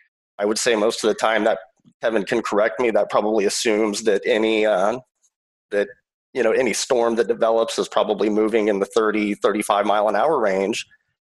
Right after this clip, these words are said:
Well, what if today that these, these forecasted storms are coming in at fifty miles an hour? You know what your evacuation time is.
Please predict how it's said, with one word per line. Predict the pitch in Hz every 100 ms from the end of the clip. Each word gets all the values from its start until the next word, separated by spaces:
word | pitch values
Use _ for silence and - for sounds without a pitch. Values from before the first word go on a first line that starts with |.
| _ _
Well, | 110 107
what | 120
if | 120 120
today | 113 117 123
that | 120 107 - -
these, | 120 107 107
these | 127 110
forecasted | - 113 110 110 - 98
storms | - - 123 123 120
are |
coming | 98 - 107
in | 107
at | 90
fifty | - 143 - 110
miles | 101 90 87
an | 110
hour? | - - 127 - _ _ _ _ _ _
You | - 120
know | 113
what | 123 123
your | 120
evacuation | 104 110 - 113 127 135 113
time | 120 107 98
is. | 98 95 -